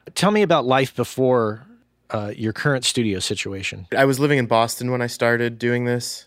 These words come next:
Speaker 2: interning at a studio called Woolly Mammoth Sound with David Minahan. He's the owner and kind of engineer there. Um, there's some other engineers that are great too. And at a certain point, David gave me a set of keys and said, "Book some bands." So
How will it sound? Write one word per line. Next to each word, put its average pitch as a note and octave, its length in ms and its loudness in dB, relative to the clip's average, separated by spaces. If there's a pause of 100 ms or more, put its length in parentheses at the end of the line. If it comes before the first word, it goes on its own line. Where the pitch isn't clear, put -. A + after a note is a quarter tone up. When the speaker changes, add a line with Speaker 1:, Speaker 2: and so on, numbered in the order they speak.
Speaker 2:
interning A#2+ 360 0
at A2 60 0
a G#2+ 40 -4
studio A2+ 340 -2
called A2 240 -2
Woolly A2+ 240 -4
Mammoth A2 320 -2
Sound A2+ 520 -2 (540)
with A2+ 280 0
David A2+ 280 2
Minahan. A#2+ 520 0 (220)
He's A2 160 -6
the A2 160 2
owner G#2 320 2
and G2 260 -4 (600)
kind G2+ 200 0
of G2+ 160 -4 (520)
engineer G#2 440 0
there. G#2+ 320 2 (320)
Um, A2 160 -2
there's B2+ 120 0
some C3 140 2
other G#2+ 160 2
engineers G#2 420 -4
that G2+ 120 -6
are G2 40 -6
great G#2 300 -4
too. G#2+ 280 -2 (640)
And C3+ 360 6
at B2+ 100 6
a C3+ 60 0
certain D3+ 240 2
point, D3+ 400 2
David B2+ 260 2
gave B2 180 4
me A#2+ 100 2
a A2+ 60 0
set A2+ 200 2
of G#2+ 40 -4
keys D#3 580 -4 (360)
and B2 100 -8
said, A2 380 2 (320)
"Book A#2 140 0
some A#2 160 -2
bands." A#2 360 0
So G#2 340 -2